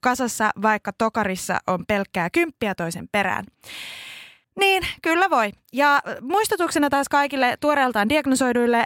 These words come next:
se epäilyvaihe kuuluu siihen aikuisena diagnosointiin, eli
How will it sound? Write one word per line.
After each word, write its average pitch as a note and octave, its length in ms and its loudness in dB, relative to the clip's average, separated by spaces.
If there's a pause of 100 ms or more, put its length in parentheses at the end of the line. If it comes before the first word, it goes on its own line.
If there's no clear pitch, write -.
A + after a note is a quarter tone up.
(120)
se A3+ 400 2 (320)
epäilyvaihe C4+ 760 2
kuuluu A3+ 480 2
siihen F#3+ 440 -2 (240)
aikuisena B3 560 2
diagnosointiin, G3+ 760 0
eli F#3+ 260 0